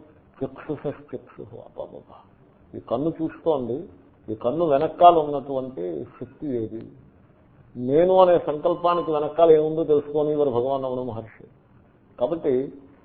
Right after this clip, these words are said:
నేను అనుభవానికి వస్తోందా లేదా? వస్తోంది. ఆ నేను చెమ్మ వంటిది. చెమ్మ అంటారు, అంటే తడి. తడి ఉంది అంటే, మట్టి కొంచెం ఇలా తీయగానే తడి ఉందంటే అడుగునే ఉందండి, నీరు ఉందండి, అది ఉడుకుతోంది పైకి.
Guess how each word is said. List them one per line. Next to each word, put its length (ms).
నేను 380
అనుభవానికి 500
వస్తోందా 400
లేదా? 300
వస్తోంది. 400
ఆ 80
నేను 680
చెమ్మ 240
వంటిది. 500
చెమ్మ 220
అంటారు, 400
అంటే 160
తడి. 400
తడి 200
ఉంది 420
అంటే, 320
మట్టి 320
కొంచెం 320
ఇలా 160
తీయగానే 460
తడి 280
ఉందంటే 480
అడుగునే 340
ఉందండి, 440
నీరు 280
ఉందండి, 500
అది 80
ఉడుకుతోంది 540
పైకి. 360